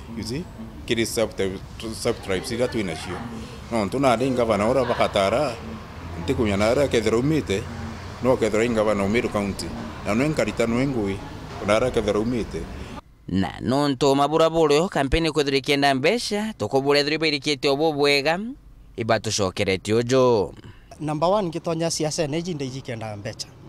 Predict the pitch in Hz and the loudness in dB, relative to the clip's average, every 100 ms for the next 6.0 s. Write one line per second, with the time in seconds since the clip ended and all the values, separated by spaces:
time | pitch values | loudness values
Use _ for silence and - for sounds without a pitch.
0 | 107 - - - - - 127 127 165 - | -20 -20 -20 -20 -20 -14 -6 -4 -2 -4
1 | 135 180 180 160 165 156 165 135 151 113 | -2 0 2 0 -4 -4 -4 -2 0 0
2 | 113 131 110 104 110 110 - - - - | -2 -4 -4 -8 -8 -12 -14 -18 -18 -16
3 | - 120 139 135 127 123 - 123 131 131 | -12 -4 -2 0 0 -2 -4 -6 -2 0
4 | 147 170 143 156 156 123 113 110 107 104 | 0 0 0 0 0 -4 -4 -4 -4 -6
5 | 110 110 78 - - 127 147 196 180 | -8 -10 -12 -12 -6 0 4 4 4